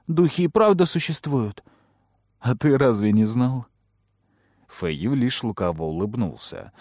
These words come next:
а Сяо Бай уставился на него. Подул прохладный ветерок, и цветок акации упал на плечо мальчика. Внезапно он ощутил холод. В это же мгновение Фэй Ю хлопнул в ладоши.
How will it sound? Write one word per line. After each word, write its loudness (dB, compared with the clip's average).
а -2
Сяо 0
Бай 2
уставился -2
на -6
него. -8
Подул -2
прохладный -4
ветерок, -12
и -8
цветок -4
акации -2
упал 0
на 2
плечо -6
мальчика. -6
Внезапно -4
он 2
ощутил -6
холод. -12
В -4
это 0
же 0
мгновение 2
Фэй -2
Ю -4
хлопнул -2
в -8
ладоши. -4